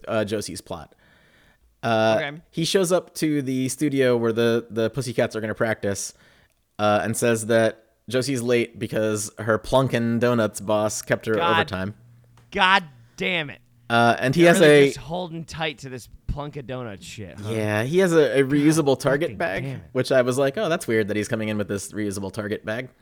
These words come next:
Speaker 1: Uh, I mean, they're very good bags. They're really well designed.
Speaker 2: Yeah, they are really good
Speaker 1: It is,
Speaker 2: bags.
Speaker 1: is a very good graphic on a bag.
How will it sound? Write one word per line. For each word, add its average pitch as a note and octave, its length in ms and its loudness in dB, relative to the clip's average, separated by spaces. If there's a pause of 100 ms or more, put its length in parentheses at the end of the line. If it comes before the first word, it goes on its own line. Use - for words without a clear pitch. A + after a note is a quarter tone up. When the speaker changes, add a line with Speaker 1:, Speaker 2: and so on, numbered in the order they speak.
(520)
Speaker 1:
Uh, A2 200 0
I - 60 -12
mean, E3 180 0
they're F3 140 -2
very F#3 240 4
good B2 240 2
bags. G2 340 -8
They're G#2 120 -10
really A2+ 200 -6
well G2 180 -6
designed. F#2 300 -8
Speaker 2:
Yeah, F3+ 280 -6 (300)
they D3+ 140 -6
are E3+ 120 -6
really D#3 180 -6
good B2+ 120 -10
Speaker 1:
It G2+ 40 -6
is, G#2 100 -2
Speaker 2:
bags. - 380 -8
Speaker 1:
is G#2+ 120 -6
a G#2 60 -4
very B2 240 0
good A2 200 0
graphic G2 440 -4
on F#2 100 -8
a F2 40 -10
bag. - 320 -14